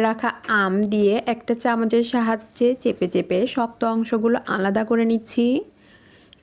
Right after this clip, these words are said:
এরপর শক্ত অংশগুলো ফেলে দিচ্ছি। একইভাবে সেদ্ধ করা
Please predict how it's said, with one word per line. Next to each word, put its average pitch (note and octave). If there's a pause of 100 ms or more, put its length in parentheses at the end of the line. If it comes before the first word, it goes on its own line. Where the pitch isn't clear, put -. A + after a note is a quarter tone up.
এরপর C4 (140)
শক্ত G#3+ (120)
অংশগুলো G3+ (120)
ফেলে G3+
দিচ্ছি। - (800)
একইভাবে C4+ (140)
সেদ্ধ G3+ (160)
করা F#3+